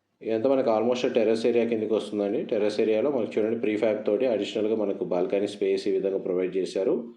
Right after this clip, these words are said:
And ఎలివేటర్ ఫెసిలిటీ టాప్ ఫ్లోర్ వరకు అవైలబుల్ ఉందండి. గ్రౌండ్ నుంచి టాప్ ఫ్లోర్ వరకు వీళ్ళు ఇంటర్నల్‌గా అరేంజ్ చేసుకున్నారు. ఇది మనకు ఫ్రంట్ సైడ్ వ్యూ అండి. బాల్కనీ వైజ్‌గా చూస్తే ఇక్కడ టెర్రస్ ఏరియాలో కూడా మనకు కామన్ ఒక గెస్ట్ వాష్‌రూమ్ అనేది ఉందండి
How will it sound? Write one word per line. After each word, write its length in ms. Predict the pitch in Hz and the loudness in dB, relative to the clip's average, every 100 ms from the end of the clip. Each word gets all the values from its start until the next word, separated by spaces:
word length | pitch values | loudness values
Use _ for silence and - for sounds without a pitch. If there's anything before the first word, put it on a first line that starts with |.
| _ _ _ _ | _ _ _ _
And 140 | 95 92 | -6 0
ఎలివేటర్ 460 | 95 101 113 123 123 | 2 4 4 4 0
ఫెసిలిటీ 400 | 113 117 110 123 | -2 0 0 2
టాప్ 260 | 113 107 | 2 2
ఫ్లోర్ 220 | 113 113 107 | 2 2 4
వరకు 260 | 101 - | 2 2
అవైలబుల్ 420 | 117 92 98 104 104 | 2 2 0 2 2
ఉందండి. 380 | 101 101 113 214 - - _ _ - | 2 0 0 -4 -6 -18 _ _ -8
గ్రౌండ్ 280 | 95 92 101 | -2 0 2
నుంచి 160 | 101 120 | 0 0
టాప్ 220 | 107 92 | 0 2
ఫ్లోర్ 200 | 101 101 | 2 2
వరకు 220 | 98 101 | 2 0
వీళ్ళు 180 | 120 98 | 0 0
ఇంటర్నల్‌గా 460 | 90 98 101 101 95 | 0 0 2 2 2
అరేంజ్ 260 | 92 92 | 0 0
చేసుకున్నారు. 540 | 92 90 - 92 95 202 - - _ _ _ _ _ _ _ - | -2 -2 -4 -2 0 0 -4 -16 _ _ _ _ _ _ _ -8
ఇది 200 | 143 131 | -4 -2
మనకు 320 | 127 123 123 | 0 0 0
ఫ్రంట్ 400 | 120 131 123 123 | 0 2 4 2
సైడ్ 340 | - 147 135 127 113 | 0 2 4 2 2
వ్యూ 240 | 107 117 | 2 2
అండి. 280 | 110 107 139 - - - | 2 2 0 -2 -8 -12
బాల్కనీ 440 | 101 95 104 110 107 | -4 -2 0 0 2
వైజ్‌గా 320 | 104 98 104 | 2 2 0
చూస్తే 340 | 98 95 - 175 233 - - _ _ - | -2 -4 -2 -2 -2 -12 -20 _ _ -4
ఇక్కడ 160 | 127 127 | -2 4
టెర్రస్ 320 | 135 151 165 | 4 4 4
ఏరియాలో 300 | 180 175 170 | 4 4 4
కూడా 140 | 170 180 | 4 4
మనకు 240 | 156 135 | 2 2
కామన్ 340 | 120 117 117 127 | 2 4 4 2
ఒక 120 | 120 113 | 0 2
గెస్ట్ 300 | 104 101 123 120 117 101 | 0 2 2 4 2 2
వాష్‌రూమ్ 460 | 101 104 - 120 | 2 2 0 0
అనేది 260 | 110 101 98 | 2 2 0
ఉందండి 360 | 95 95 95 | -2 -2 -2